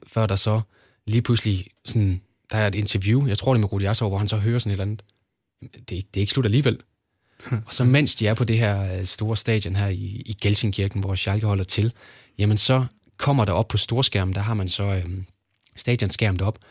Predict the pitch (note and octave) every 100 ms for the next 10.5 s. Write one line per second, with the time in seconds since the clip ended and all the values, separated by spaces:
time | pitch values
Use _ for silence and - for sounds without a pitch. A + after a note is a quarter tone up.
0 | _ _ _ - A2 A2+ G2+ G2+ A#2+ A2
1 | G#2 G2+ G2 F#2 F#2 - C3 E3+ G#2 -
2 | A2+ C3 - - A2+ B2+ G#2+ F#2+ G#2 F#2+
3 | G2 F#2 G#2 - - - A2 - G#2 -
4 | F2+ F2+ F2+ F2+ _ _ _ _ _ _
5 | _ - G#2+ C#3 A2+ A#2 G2+ - G#2+ A#2+
6 | - - G2 - G2 G#2+ F#2 G2 G#2 F#2+
7 | F2+ F#2+ F#2 F2+ A2 G2+ F#2+ F#2 F#2 G2
8 | - - - - - - - G#2 A2+ G2+
9 | F#2 - - - G2 F#2+ - F2+ F2+ -
10 | F#2+ F2+ F2+ F#2+